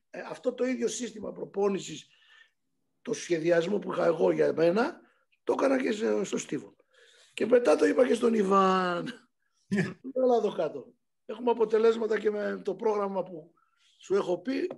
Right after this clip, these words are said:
Speaker 1: και στην άρση, και στο Στίβο. Με κοιτάει,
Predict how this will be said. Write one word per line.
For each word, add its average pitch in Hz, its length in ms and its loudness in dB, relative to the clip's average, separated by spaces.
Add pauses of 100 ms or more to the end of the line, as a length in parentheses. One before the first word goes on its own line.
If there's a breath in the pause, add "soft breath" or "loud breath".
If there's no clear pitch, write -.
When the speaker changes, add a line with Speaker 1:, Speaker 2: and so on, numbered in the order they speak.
(100)
Speaker 1:
και 220 140 -8
στην 226 200 -6
άρση, 220 240 -6 (180)
και - 120 -2
στο 196 320 2
Στίβο. 160 460 -2 (500 soft breath)
Με 254 120 -6
κοιτάει, 262 480 2